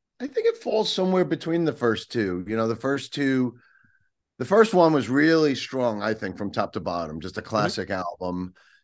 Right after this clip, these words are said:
Speaker 1: Every song was a powerhouse. And, and then the second album was a little bit more experimental, tried a few
Speaker 2: Yes.
Speaker 1: different twists and turns. I think this, this third one kind of falls somewhere in between.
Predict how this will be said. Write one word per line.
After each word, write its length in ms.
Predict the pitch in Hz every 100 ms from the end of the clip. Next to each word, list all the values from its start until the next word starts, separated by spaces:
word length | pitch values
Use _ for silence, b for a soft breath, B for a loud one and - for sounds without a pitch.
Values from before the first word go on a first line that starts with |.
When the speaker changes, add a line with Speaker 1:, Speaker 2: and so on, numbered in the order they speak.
| - - -
Speaker 1:
Every 180 | 110 113
song 400 | - 110 104 101
was 160 | 92
a 60 | 101
powerhouse. 760 | 101 92 95 92 90 92 90 -
And, 220 | 87 90 -
and 280 | 95 101 101
then 120 | 113
the 100 | 113
second 460 | 104 - 240 - 185
album 240 | 175 160
was 200 | 156 135
a 40 | 143
little 160 | 160
bit 120 | 165 156
more 160 | 143
experimental, 680 | 123 - 139 127 127 127 127
tried 260 | - 123 117
a 40 |
few 220 | 117 123
Speaker 2:
Yes. 100 | 117
Speaker 1:
different 320 | 117 117 110 - _ b b
twists 300 | - 131 123
and 120 | 113 107
turns. 560 | 120 120 120 120 - B B B B _
I 120 | 214
think 240 | 220 311 262
this, 260 | 247 - -
this 200 | 190 -
third 260 | - 180 160
one 180 | 165
kind 200 | 151 147
of 80 | 139
falls 280 | - 139 135
somewhere 300 | - 127 123
in 80 | 117
between. 480 | 110 - 110 101